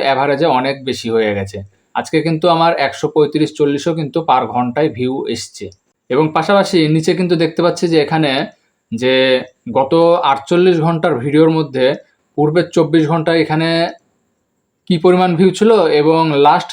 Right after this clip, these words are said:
চব্বিশ ঘন্টায় এখানে কি পরিমাণ ভিউ এসছে। হয়তো আপনারা ভাবছেন যে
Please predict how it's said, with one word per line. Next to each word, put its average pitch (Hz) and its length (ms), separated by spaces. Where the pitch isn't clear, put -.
চব্বিশ 160 340
ঘন্টায় 151 320
এখানে 147 220
কি 151 100
পরিমাণ 135 280
ভিউ 120 140
এসছে। 101 220
হয়তো 127 260
আপনারা 175 280
ভাবছেন 156 340
যে 135 60